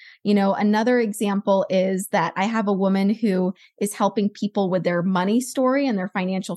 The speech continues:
future, but really from the internal part of it, 'cause she works on all the triggers we've had from childhood and, you know, all of that.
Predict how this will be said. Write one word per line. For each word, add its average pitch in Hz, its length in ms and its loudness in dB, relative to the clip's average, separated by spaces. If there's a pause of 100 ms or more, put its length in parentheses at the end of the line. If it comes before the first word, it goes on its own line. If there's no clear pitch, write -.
future, 214 360 -2
but 214 220 0
really 190 240 0
from 202 220 0
the 180 140 -2
internal 175 540 -4
part 240 240 -2
of 254 120 0
it, 302 160 -4 (380)
'cause 214 100 -4
she 208 160 -6
works 202 320 -2
on 214 120 0
all 185 120 0
the 170 80 -2
triggers 196 500 -2
we've 185 160 -4
had 180 240 -6
from 165 160 -8
childhood 233 760 0
and, 180 200 -4
you 202 100 2
know, 190 120 2
all 202 180 2
of 190 100 -2
that. 180 200 -2